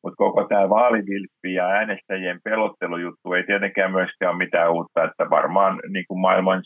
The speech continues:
sivu, kun jotakin vaaleja, millä tavalla ne sitten on järjestettykin, niin, niin äänestäjiä on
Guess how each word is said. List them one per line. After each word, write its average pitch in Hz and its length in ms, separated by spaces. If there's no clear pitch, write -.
sivu, 104 320
kun 90 320
jotakin 85 720
vaaleja, 87 460
millä 87 280
tavalla 85 300
ne 82 160
sitten 85 300
on 87 160
järjestettykin, 90 1000
niin, 80 300
niin 87 140
äänestäjiä 82 760
on 80 180